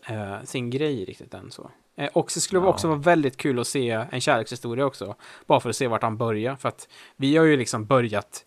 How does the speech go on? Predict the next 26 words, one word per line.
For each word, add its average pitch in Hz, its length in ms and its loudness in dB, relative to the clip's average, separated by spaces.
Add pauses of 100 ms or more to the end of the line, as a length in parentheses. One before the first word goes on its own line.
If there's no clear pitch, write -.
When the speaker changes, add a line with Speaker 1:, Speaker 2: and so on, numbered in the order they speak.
(140)
Speaker 1:
i 139 120 -6
ganska 127 300 -2
fel 117 360 0
ände, 117 260 0
kan 165 140 2
man 139 100 0
ju 117 60 -2
säga, 101 280 -4 (180)
eh, 123 120 -2
när 113 140 -2
det 110 60 -4
kommer 107 260 -6
till, 107 200 -8
för 139 100 -6
jag, 147 200 8
jag 185 220 10
har 214 80 12
inte - 180 2
sett 175 180 -2
någon 208 100 0
annan 131 260 4
Roy 127 140 2
Andersson, 113 400 -4
har 135 80 -2
du 170 160 0
det? 113 160 -2